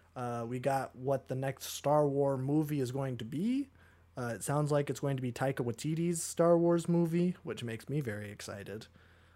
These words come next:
Um, and that's coming out in late twenty twenty-three. So we're not gonna get the Star Wars movie for a while. It sounds like they're focusing on shows,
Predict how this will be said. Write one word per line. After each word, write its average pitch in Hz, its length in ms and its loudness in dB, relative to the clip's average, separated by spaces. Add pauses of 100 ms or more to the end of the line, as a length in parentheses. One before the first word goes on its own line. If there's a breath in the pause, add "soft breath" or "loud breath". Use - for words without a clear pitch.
(160 soft breath)
Um, 110 520 -6
and 113 140 -4
that's 143 240 0
coming 135 360 -2
out 127 220 0
in 117 240 -4
late 135 300 -2
twenty 135 340 -2
twenty-three. 123 760 -4 (320)
So 117 280 -4
we're 117 160 -2
not 143 200 0
gonna 135 180 -4
get 127 200 -4
the 113 80 -12
Star 131 280 -2
Wars 123 260 -2
movie 127 320 -4
for 110 300 -8 (380 loud breath)
a - 60 -2
while. 123 500 0 (160)
It 120 80 -8
sounds 143 280 0
like 135 180 4
they're 120 120 0
focusing 127 640 -2
on 113 200 -4
shows, 147 720 -2